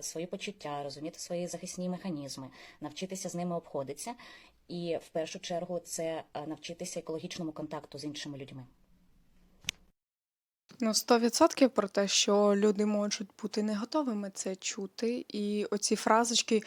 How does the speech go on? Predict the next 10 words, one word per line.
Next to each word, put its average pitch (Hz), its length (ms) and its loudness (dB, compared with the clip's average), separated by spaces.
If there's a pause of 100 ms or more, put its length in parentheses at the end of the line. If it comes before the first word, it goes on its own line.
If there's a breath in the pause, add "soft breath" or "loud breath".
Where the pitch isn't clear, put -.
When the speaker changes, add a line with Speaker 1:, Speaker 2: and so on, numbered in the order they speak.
(120 loud breath)
Speaker 2:
«Він 269 220 10
же 269 120 10
мій 262 300 8
друг, 262 280 2
що - 180 4
йому 214 220 2
важко 202 340 -4
послухати», 220 960 -2
теж, 196 420 -4
е, 277 540 0